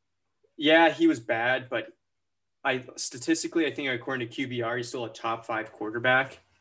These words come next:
which, I mean, if you just looked at how bad, I mean, like,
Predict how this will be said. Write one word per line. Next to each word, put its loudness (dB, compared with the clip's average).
which, 4
I 4
mean, 6
if 0
you 2
just 0
looked 6
at 6
how 4
bad, 0
I 2
mean, 0
like, -6